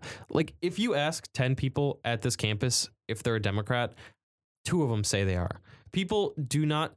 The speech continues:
want to be a, I'm not a Democrat. I don't, neither of us affiliate as Democrats. Small minority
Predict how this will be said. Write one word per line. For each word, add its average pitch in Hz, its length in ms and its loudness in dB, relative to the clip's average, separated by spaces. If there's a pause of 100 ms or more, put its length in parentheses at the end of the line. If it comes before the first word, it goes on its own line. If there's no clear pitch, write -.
(400)
want 139 380 0
to 151 100 2
be 131 240 2
a, 131 160 0
I'm 196 160 2
not 147 140 2
a 110 60 2
Democrat. 104 480 2
I 143 120 2
don't, 135 200 0
neither 175 380 2
of 143 80 2
us 135 160 0
affiliate 123 440 2
as 104 100 2
Democrats. 110 500 2 (100)
Small 156 680 2
minority 110 800 2